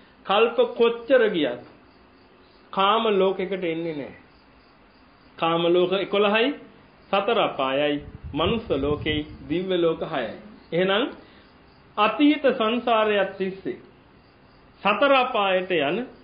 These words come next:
මනුස්ස ලෝකෙ උපදින දිව්‍ය ලෝක හයේ ඉපදිලා පරිසම් දෙන්න තියෙන මොනවම හරි පාප කර්මයක් කරලා තිබුණා නම් ඒ සියල්ල අහෝසි වෙලා යනවා අනාගාමීත්වයේ සාක්ෂාත් කරපු දාට.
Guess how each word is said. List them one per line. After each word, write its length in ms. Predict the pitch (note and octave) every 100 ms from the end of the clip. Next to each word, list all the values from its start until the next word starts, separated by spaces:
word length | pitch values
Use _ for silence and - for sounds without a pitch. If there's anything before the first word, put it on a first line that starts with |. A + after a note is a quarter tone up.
| - -
මනුස්ස 480 | D#3 G3 C4+ D4+ - A#3+
ලෝකෙ 360 | F3+ E3+ E3+
උපදින 480 | D3 F3+ F#3 G#3 G3+ G3+ - -
දිව්‍ය 360 | - G#3 B3+ C#4+
ලෝක 280 | C4+ B3 B3+
හයේ 340 | F#3+ G3+ F#3+
ඉපදිලා 500 | E3+ G3+ G3 G3 F#3+ F#3
පරිසම් 500 | F3+ A3+ A3+ G#3+ G3
දෙන්න 220 | F#3 F3+
තියෙන 300 | E3+ F#3 D#3 A2 - - -
මොනවම 640 | E3 G3+ A#3 C#4 C#4+ C#4+ C#4+
හරි 280 | B3 B3+ B3
පාප 300 | A3+ A3 A#3
කර්මයක් 480 | G#3+ G#3 G#3 G3 F#3
කරලා 320 | F#3 F#3 F3
තිබුණා 320 | F3 F#3+ E3
නම් 160 | A#2 - - - - - - -
ඒ 180 | F#3 F#3 F3+
සියල්ල 500 | G#3 G#3+ G#3+ G#3+ G3+ F#3+ - - - -
අහෝසි 560 | E3+ F#3+ A#3 A3 A3
වෙලා 280 | F#3+ F#3 F3+
යනවා 320 | F3 E3 D#3+ E3 - -
අනාගාමීත්වයේ 1000 | - F3 F#3+ F#3 F3 E3+ E3+ E3 - E3
සාක්ෂාත් 480 | E3 D3+ D3 D#3+ D3
කරපු 300 | - D3+ -
දාට. 260 | D3+ A2